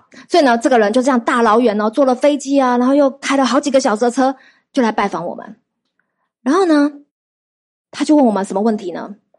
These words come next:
就说：“诶，因为关税嘛，对不对？美国那个关税的问题很高。”他就说：“诶，他们在寻求要不要到那个台积电附近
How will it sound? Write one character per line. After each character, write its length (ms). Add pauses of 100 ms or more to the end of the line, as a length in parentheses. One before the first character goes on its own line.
就 120
说 180
：“诶， 180 (140)
因 120
为 60
关 300
税 200
嘛， 160
对 120
不 60
对？ 260
美 160
国 180
那 100
个 60
关 180
税 140
的 100
问 140
题 140
很 200
高。” 240 (460)
他 120
就 80
说 200 (280)
：“诶， 80
他 160
们 100
在 180
寻 200
求 280
要 200
不 80
要 260
到 220
那 100
个 80
台 160
积 100
电 160
附 160
近 240